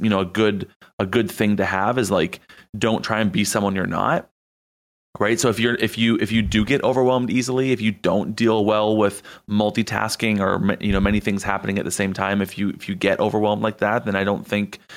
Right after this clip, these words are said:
you know, weddings is, is gonna be the place for you. You can put that sort of face on all you want,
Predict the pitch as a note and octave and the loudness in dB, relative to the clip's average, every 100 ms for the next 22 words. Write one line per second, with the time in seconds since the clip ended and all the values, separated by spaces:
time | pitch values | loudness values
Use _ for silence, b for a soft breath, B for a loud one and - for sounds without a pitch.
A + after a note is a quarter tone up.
0 | B B G2+ F#2+ G2 G2+ G2+ G2 - - | B B 0 2 2 2 0 -6 -14 -6
1 | G2+ F#2 G2 F#2+ F#2 - G#2 - F#2+ F#2+ | -4 -2 -2 0 -2 -2 -2 -2 -2 0
2 | G2+ B2+ A2+ C3 G#2+ - B2 F#2 G2+ F#2+ | 2 2 0 0 -2 0 -2 0 0 0
3 | - G#2 G2 F#2 - G2 G2+ - B2 C3+ | -2 -2 -2 -4 -2 0 0 0 0 2
4 | G2+ F#2+ F#2 F2+ A2 D3+ | 2 2 2 2 0 -2